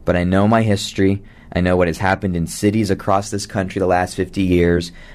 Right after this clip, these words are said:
When they sunk their teeth into what they knew to be the near-term future, they succeeded over a fifty-year period. We have five years beginning yesterday to sink our teeth into this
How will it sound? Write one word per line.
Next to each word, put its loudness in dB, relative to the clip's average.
When 0
they 2
sunk -2
their 2
teeth -2
into 0
what 2
they 2
knew 4
to 2
be 2
the 2
near-term 0
future, -2
they 2
succeeded -2
over 2
a 0
fifty-year -2
period. -2
We 2
have 0
five 0
years 0
beginning 2
yesterday -2
to 0
sink 2
our 2
teeth -2
into 2
this 0